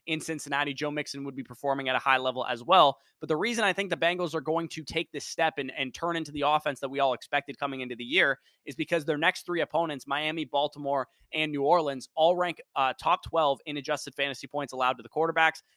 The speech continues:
And specifically with Miami and Baltimore, we know that they're gonna put up points on the other side of the ball as well. So I'm expecting some high scoring output from the Cincinnati Bengals offense. And I think this will be your last chance to get these guys at,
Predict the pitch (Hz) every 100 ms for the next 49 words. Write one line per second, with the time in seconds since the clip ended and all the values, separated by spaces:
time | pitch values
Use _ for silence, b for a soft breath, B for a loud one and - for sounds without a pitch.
0 | _ 143 131 - 147 196 175 165 135 143
1 | 147 151 143 120 151 151 143 131 135 143
2 | 151 147 147 143 - 143 135 - 135 131
3 | - _ _ - 151 151 151 139 151 143
4 | 131 120 139 139 135 120 123 139 123 139
5 | 139 - - 175 175 160 135 139 151 -
6 | 151 143 135 143 139 139 _ _ _ -
7 | 165 180 - 160 156 147 139 139 135 131
8 | 135 131 143 135 139 127 151 143 - _
9 | _ 165 196 180 160 147 151 160 - 160
10 | 143 - 147 139 135 156 143 127 139 127